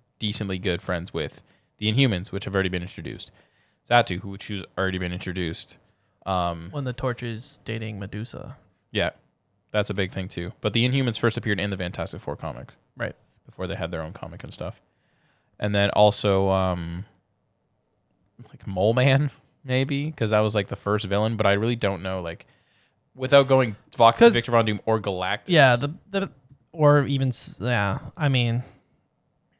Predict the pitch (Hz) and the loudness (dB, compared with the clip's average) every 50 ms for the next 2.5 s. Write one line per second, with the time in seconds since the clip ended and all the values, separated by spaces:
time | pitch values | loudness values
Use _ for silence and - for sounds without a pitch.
0 | _ _ _ _ _ _ _ _ _ _ _ _ _ 160 147 143 139 135 131 131 | _ _ _ _ _ _ _ _ _ _ _ _ _ -4 0 0 2 4 4 4
1 | 127 127 120 120 120 120 120 - - 123 117 117 117 - - 117 113 117 - 117 | 4 2 2 2 2 0 0 0 0 0 0 0 -2 -2 -2 -2 -2 -2 -2 -2
2 | 117 117 117 117 101 - - - - | 0 0 0 -2 -4 -6 -8 -12 -12